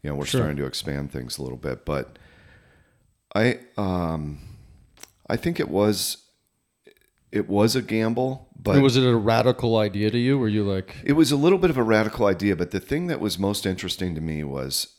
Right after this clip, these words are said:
Speaker 1: that it's an analytically driven business. So,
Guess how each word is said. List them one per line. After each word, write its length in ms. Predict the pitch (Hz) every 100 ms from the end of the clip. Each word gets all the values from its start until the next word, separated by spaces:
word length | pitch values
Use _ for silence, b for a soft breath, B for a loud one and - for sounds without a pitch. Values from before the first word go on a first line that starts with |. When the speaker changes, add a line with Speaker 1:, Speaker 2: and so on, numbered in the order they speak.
| _ _ _ _ _ - -
Speaker 1:
that 260 | 90 80 -
it's 160 | 90 -
an 160 | 85 -
analytically 640 | 104 107 98 98 - 71
driven 280 | 71 67 64
business. 400 | 64 64 67 73
So, 560 | - - 90 78 76